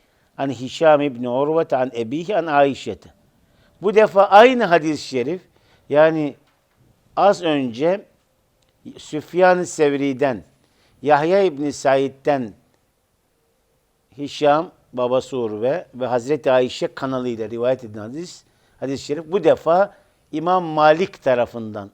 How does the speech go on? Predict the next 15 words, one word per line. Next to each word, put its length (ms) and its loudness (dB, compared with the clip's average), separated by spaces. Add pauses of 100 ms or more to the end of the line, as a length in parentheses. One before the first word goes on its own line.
(120)
nakledilmekte. 1120 -8 (680)
An 120 -2
Aişete 720 2
radıyallahu 640 -2
anha, 540 -2 (520)
enne 300 0
Resulallah 840 -2
sallallahu 760 -4
aleyhi 160 -4
ve 40 -8
sellem 460 -10 (120)
kuffine 600 -8
fi 320 -10
thelâtheti 680 -2
ethvâbin. 840 -4